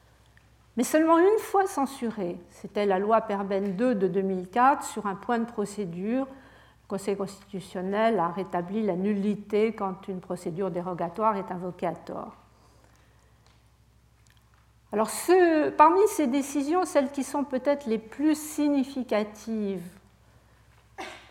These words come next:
de cette tendance à ménager la raison d'État,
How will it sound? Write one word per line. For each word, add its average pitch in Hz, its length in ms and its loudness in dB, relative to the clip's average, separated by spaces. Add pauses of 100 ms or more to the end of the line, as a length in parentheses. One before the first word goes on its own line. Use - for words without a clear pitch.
(260)
de 202 120 -4
cette 208 320 -4
tendance 370 440 6
à 240 80 6
ménager 220 500 0
la 190 140 0
raison 190 340 -6
d'État, 190 520 -4